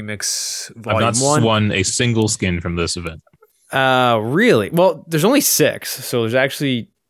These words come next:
Speaker 2: You and Marty both have some.
Speaker 1: I actually, I actually got another one the other day. I think I have, like,
Speaker 2: Oh.
Speaker 1: three of them. Yeah, I'm actually.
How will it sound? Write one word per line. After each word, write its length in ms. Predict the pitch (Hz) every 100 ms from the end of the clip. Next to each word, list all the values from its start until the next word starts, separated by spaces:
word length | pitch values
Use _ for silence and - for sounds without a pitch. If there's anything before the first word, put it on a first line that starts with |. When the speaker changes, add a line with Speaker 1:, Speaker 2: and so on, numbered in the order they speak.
| _
Speaker 2:
You 280 | 165 147 208
and 100 | 175
Marty 240 | 190 190
both 180 | 165 147
have 180 | 120 113
some. 300 | 123 165 208 _ _ -
Speaker 1:
I 100 | 160
actually, 300 | 160 - 143
I 100 | 151
actually 180 | 151 143
got 120 | 135
another 260 | 117 113 110
one 100 | 104
the 60 |
other 60 | 104
day. 80 | -
I 40 | 120
think 120 | 143
I 20 |
have, 100 | 117
like, 140 | 110 151
Speaker 2:
Oh. 240 | 156 120
Speaker 1:
three 120 | 107
of 80 | 101
them. 160 | 104 -
Yeah, 260 | 120 107 107 - -
I'm 140 | 104
actually. 380 | 113 - 110